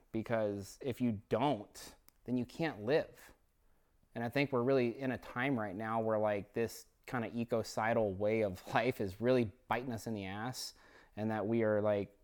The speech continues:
what does it look like to do it different? We need healthy reference points.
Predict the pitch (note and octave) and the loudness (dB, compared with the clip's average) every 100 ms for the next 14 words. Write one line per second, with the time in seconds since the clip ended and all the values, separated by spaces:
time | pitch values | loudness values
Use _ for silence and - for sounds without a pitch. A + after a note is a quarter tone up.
0 | _ B2+ A2+ B2+ B2+ A#2 - G2+ A2 A2 | _ -2 2 4 4 2 -2 -4 -4 -4
1 | - F#2+ F2+ C#2+ - - _ _ _ - | -4 -4 -4 -8 -16 -20 _ _ _ -12
2 | - F#2+ G#2 G2+ D#2+ F2+ - E2+ - C#2 | -10 -6 -4 -2 -4 -8 -10 -10 -10 -18
3 | - - - _ _ _ _ A2+ A#2 F#2 | -20 -20 -20 _ _ _ _ -2 -2 -2
4 | - A#2+ A#2+ G#2+ G2+ G2 G#2 F2 - G#2 | 0 0 0 -2 -2 -2 -6 -10 -10 -12
5 | E2+ D#2+ | -12 -14